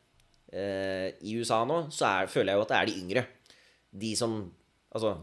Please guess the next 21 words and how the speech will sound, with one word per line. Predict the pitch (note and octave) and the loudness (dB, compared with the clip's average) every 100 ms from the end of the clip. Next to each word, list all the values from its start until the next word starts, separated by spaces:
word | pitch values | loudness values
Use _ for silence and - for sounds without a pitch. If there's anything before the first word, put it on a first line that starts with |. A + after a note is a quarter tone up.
| G#2 | 4
generasjonene | B2+ C#3 C#3 G2+ G#2 A2+ | 4 4 2 -2 -2 0
som | A#2 A2+ | 0 -2
skal | - A#2 G2+ A2 | 0 2 2 2
ta | - C3 F2+ | 2 4 4
over | F2 G#2 | 2 0
verden | F#2+ F#2 A2 | 0 0 -6
vi | F#2+ G2 G2 E2+ _ _ _ _ _ _ | -4 -6 -6 -10 _ _ _ _ _ _
ødelegger | G#2+ G#2 F2+ E2+ | 0 0 0 0
for | G2 | 0
dem. | B2+ G#2+ _ _ - - - - - _ _ - | 0 -2 _ _ -20 -20 -20 -20 -20 _ _ -2
Og | A2 A#2+ B2 B2+ - _ _ _ _ B2 | 6 8 8 8 -2 _ _ _ _ -6
hvis | A#2+ | 2
de | C#3+ | 2
hadde | C#3+ | 2
klart | C3 G2+ G2+ | 2 2 4
å | A#2+ | 2
engasjere | B2 - - B2 G#2 A#2 | 2 0 2 2 2 0
de | G#2 | -4
yngre | G2 E2+ | -6 -2
der | F2 | -2
borte, | F2+ F2 | -2 -4